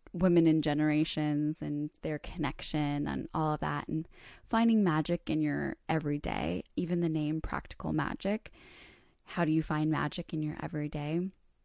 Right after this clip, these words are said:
And I think even one of, um, Sandra Bullock's lines in the film was that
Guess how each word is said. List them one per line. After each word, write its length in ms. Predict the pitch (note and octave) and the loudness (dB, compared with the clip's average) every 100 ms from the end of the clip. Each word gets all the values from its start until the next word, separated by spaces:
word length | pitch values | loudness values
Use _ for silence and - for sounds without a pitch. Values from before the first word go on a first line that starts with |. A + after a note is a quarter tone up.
| _ _ _ - - | _ _ _ -20 -4
And 520 | E3+ D#3 D#3 D#3 - _ _ _ _ _ _ _ _ _ _ _ _ - | -2 0 -2 -4 -8 _ _ _ _ _ _ _ _ _ _ _ _ -8
I 80 | |
think 260 | F#3 G#3 A3 | -6 -4 -2
even 380 | A#3+ B3+ A#3 - | 0 2 2 2
one 160 | F#3+ F3+ | 2 4
of, 380 | F3 E3 - - - | 4 2 -4 -14 -6
um, 420 | D#3 D#3 D3+ D#3 | -2 -2 -2 -4
Sandra 320 | - E3 D#3+ | 0 0 2
Bullock's 320 | D#3 D3+ - | 0 -2 -2
lines 300 | E3 D#3+ E3 E3+ | 0 0 0 -2
in 40 | |
the 80 | D#3 | -4
film 360 | - D#3 D3+ | 2 2 2
was 160 | D3+ - | -2 -2
that 300 | C#3+ D3 - | 0 0 -2